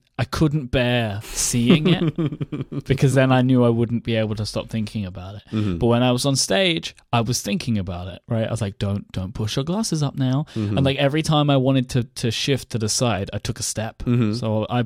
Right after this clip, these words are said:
Speaker 1: was probably pacing like a madman when <laughs> I was giving the presentation.
Speaker 2: Mm-hmm.
Speaker 1: Uh, but it went really well, and I, I deeply appreciated the assistance that you gave me, and I will recommend it to anyone that you need to find someone who will be, who will lay it all bare with you.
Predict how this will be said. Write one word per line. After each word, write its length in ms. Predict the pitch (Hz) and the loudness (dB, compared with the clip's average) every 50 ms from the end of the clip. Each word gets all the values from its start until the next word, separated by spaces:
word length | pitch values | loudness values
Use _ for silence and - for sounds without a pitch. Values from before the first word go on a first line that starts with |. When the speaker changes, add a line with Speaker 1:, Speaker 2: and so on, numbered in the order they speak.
| - - | -2 -4
Speaker 1:
was 100 | 135 123 | -6 -2
probably 240 | - - 151 139 131 | 0 0 0 2 0
pacing 540 | 113 _ - - - - 139 135 - 151 143 | -4 _ -12 -6 -2 -2 -2 0 2 2 2
like 160 | 131 127 - | 2 2 0
a 60 | 117 | 0
madman 640 | 104 107 107 107 117 127 127 135 127 131 135 151 160 165 | 0 0 0 0 -2 0 0 2 2 2 0 0 -2 -2
when 160 | - 113 117 | -2 -2 0
<laughs> 0 | |
I 80 | 123 - | 2 2
was 120 | - 214 | 2 2
giving 300 | - - - 240 196 185 | 0 0 -4 -2 0 2
the 80 | 180 185 | 2 4
presentation. 640 | - 202 196 190 196 196 208 202 202 196 190 208 208 | 4 4 2 2 2 0 0 2 2 2 2 2 2
Speaker 2:
Mm-hmm. 280 | 131 127 127 117 107 101 101 - - - - _ _ | 4 4 4 4 2 0 -4 -8 -16 -20 -20 _ _
Speaker 1:
Uh, 380 | 127 123 117 110 107 110 - - _ - | 0 2 2 2 0 -2 -6 -10 _ -10
but 240 | 147 127 135 131 | -2 2 2 2
it 100 | 131 - | 4 4
went 200 | 135 135 139 - | 2 2 2 2
really 200 | 143 131 120 117 | 0 0 2 2
well, 300 | 113 110 113 110 110 107 | 2 2 2 2 2 0
and 160 | 104 101 104 104 | 0 -2 -2 -2
I, 200 | 104 104 104 - | -2 -2 -2 -2
I 140 | - 113 107 | -2 -2 -2
deeply 360 | 107 110 120 120 123 - 120 | -2 -2 -4 -4 -2 -2 -2
appreciated 760 | 110 101 - - 117 107 - - 113 101 98 95 - 101 98 _ | -2 -2 -2 -4 -4 -4 -2 -4 -4 -4 -4 -6 -8 -10 -14 _
the 260 | - 101 98 95 95 | -10 -8 -8 -8 -8
assistance 560 | 95 92 - - 120 107 - - 98 95 - | -8 -10 -10 -8 -8 -8 -8 -8 -10 -12 -12
that 80 | - - | -12 -12
you 120 | 78 101 | -12 -14
gave 280 | 98 - 98 98 95 - | -12 -8 -8 -8 -8 -10
me, 300 | - 82 80 87 - - - | -12 -14 -14 -14 -16 -12 -10
and 160 | 104 104 101 - | -8 -8 -8 -6
I 160 | 110 107 104 | -4 -4 -2
will 160 | 101 104 104 | -2 -2 -2
recommend 580 | 101 110 113 104 - - 107 104 107 107 101 104 | -2 -2 -4 -4 -4 -4 -4 -2 -2 -2 -2 -4
it 140 | 98 90 - | -6 -12 -10
to 140 | - - - | -10 -10 -6
anyone 520 | 107 104 101 104 92 85 85 82 87 107 - _ - - - - - - _ _ - - | -4 -4 -4 -4 -4 -6 -10 -12 -14 -16 -16 _ -20 -20 -20 -20 -20 -20 _ _ -10 -6
that 100 | - 107 | -4 -4
you 200 | - 113 113 117 | -2 0 0 2
need 280 | 107 107 107 107 107 - | 2 2 2 0 0 -2
to 120 | - 110 - _ _ | -6 -12 -12 _ _
find 280 | - - 113 107 104 - | -4 -2 -2 -2 -2 -2
someone 320 | - 113 101 98 95 95 | -4 -4 -4 -4 -4 -6
who 220 | 95 - 113 104 | -4 -4 -4 -4
will 340 | 95 95 95 90 90 92 - _ _ | -4 -6 -6 -6 -8 -10 -14 _ _
be, 300 | - 101 90 92 - - | -8 -8 -8 -10 -16 -4
who 80 | - 135 | 0 2
will 140 | 131 127 120 | 2 2 4
lay 180 | 120 110 107 | 2 2 2
it 60 | 107 | 0
all 160 | - 95 95 98 | -2 -4 -6 -6
bare 240 | - 95 90 92 | -6 -6 -6 -6
with 200 | 92 95 - - | -8 -10 -14 -16
you. 60 | - | -20